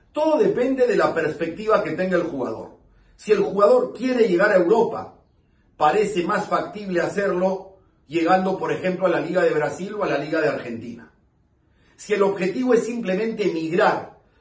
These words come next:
para encontrar excelentes condiciones de entrenamiento, de trabajo, clubes óptimos, una organización espectacular,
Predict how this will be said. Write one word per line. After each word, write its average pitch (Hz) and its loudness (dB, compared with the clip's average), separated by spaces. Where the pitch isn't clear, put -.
para 156 0
encontrar 160 -2
excelentes 190 -4
condiciones 165 -6
de 151 -6
entrenamiento, 160 -4
de 143 -2
trabajo, 156 0
clubes 175 -2
óptimos, 160 -4
una 185 -6
organización 143 -6
espectacular, 156 -4